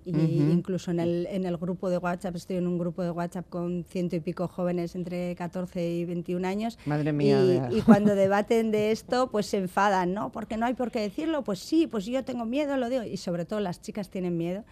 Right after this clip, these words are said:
Speaker 1: Y lo segundo que, con lo que tienen que lidiar toda la vida es con los vestuarios.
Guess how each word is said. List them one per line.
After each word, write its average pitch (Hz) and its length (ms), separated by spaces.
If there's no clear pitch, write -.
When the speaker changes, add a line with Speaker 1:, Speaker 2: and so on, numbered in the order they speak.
Speaker 1:
Y 262 100
lo 240 140
segundo 247 460
que, 269 180
con 254 140
lo 240 80
que 233 140
tienen 254 240
que 262 80
lidiar 254 320
toda 262 240
la 254 120
vida 269 420
es - 160
con 269 100
los 202 120
vestuarios. 180 720